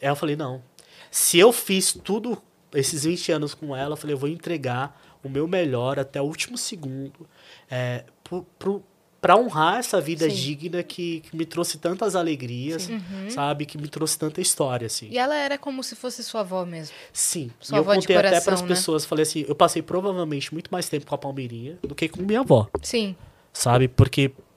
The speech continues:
Speaker 1: vamos lá, se, a
Speaker 3: Todos
Speaker 1: gente
Speaker 3: os
Speaker 1: passa muito
Speaker 3: dias.
Speaker 1: mais tempo no trabalho do que com, com, com certeza. Eu passei mui-, minha avó era, é,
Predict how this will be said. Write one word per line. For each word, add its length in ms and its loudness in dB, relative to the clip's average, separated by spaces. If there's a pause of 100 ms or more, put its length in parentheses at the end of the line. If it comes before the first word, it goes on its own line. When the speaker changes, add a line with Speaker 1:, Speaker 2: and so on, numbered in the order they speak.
(460)
Speaker 1:
vamos 280 0
lá, 220 2 (280)
se, 160 -6
a 40 -10
Speaker 3:
Todos 160 6
Speaker 1:
gente 100 2
Speaker 3:
os 60 2
Speaker 1:
passa 200 4
muito 140 4
Speaker 3:
dias. 100 -2
Speaker 1:
mais 180 2
tempo 220 2
no 100 0
trabalho 680 4
do 100 -2
que 140 4
com, 340 -10
com, 240 -10 (340)
com 140 -4
certeza. 460 2
Eu 60 -14
passei 260 -6
mui-, 180 -10
minha 160 2
avó 320 2
era, 320 -4 (140)
é, 300 -4